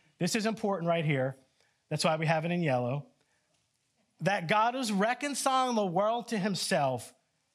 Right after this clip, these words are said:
Here it is. This is a very key phrase for the night. "Not counting people's sins against them."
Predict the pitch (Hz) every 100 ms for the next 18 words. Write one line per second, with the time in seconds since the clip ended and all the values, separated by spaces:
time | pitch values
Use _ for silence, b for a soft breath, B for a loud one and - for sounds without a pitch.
0 | _ _ 143 185 214 190 143 - - _
1 | _ _ - 175 180 202 147 151 127 131
2 | 170 180 185 175 - 170 147 165 143 127
3 | 139 127 123 123 107 104 b b b 113
4 | 127 147 151 160 - b _ - - 160
5 | 139 127 117 110 B _ - - 139 -
6 | 120 120 - _ - - 127 107 101 -
7 | 110 123 110 - 117 107